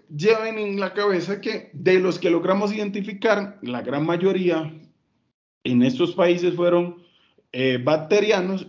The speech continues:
y digamos que en las otras series, como en Estados Unidos, fueron virales. En relación con eso, en el año dos mil diecinueve, el New England se propuso saber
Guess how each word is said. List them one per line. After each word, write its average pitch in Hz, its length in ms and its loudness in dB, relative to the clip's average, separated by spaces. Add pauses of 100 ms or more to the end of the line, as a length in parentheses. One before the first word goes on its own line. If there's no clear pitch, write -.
(120)
y 147 140 0
digamos 135 400 0
que 165 80 -2
en 151 80 0
las 143 160 0
otras 160 280 -2
series, 160 340 2
como 120 180 -2
en 113 100 -6
Estados 147 340 0
Unidos, 170 460 2 (360)
fueron 151 360 4
virales. 107 720 -2 (380)
En 202 160 2
relación 208 400 0
con 233 180 -2
eso, 185 460 -4
en 147 160 2
el 147 100 2
año 180 200 2
dos 180 120 0
mil 185 160 -2
diecinueve, 175 840 -4
el 143 180 -2
New 139 160 2
England 147 420 2
se 175 140 -2
propuso 143 500 0
saber 156 520 4